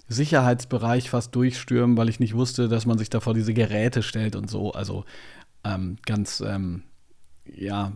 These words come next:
naiv sozusagen. Das hat dann aber alles geklappt.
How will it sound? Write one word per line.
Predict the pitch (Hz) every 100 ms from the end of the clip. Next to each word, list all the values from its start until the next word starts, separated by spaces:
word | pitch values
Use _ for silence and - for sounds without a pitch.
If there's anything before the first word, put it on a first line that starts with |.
| 117
naiv | 110 110 - 135 113 -
sozusagen. | 107 95 95 95 139 - _ _ - _ _ _ - - - - -
Das | -
hat | 139
dann | 147
aber | 123 127
alles | 127 123
geklappt. | 127 - 165 185 -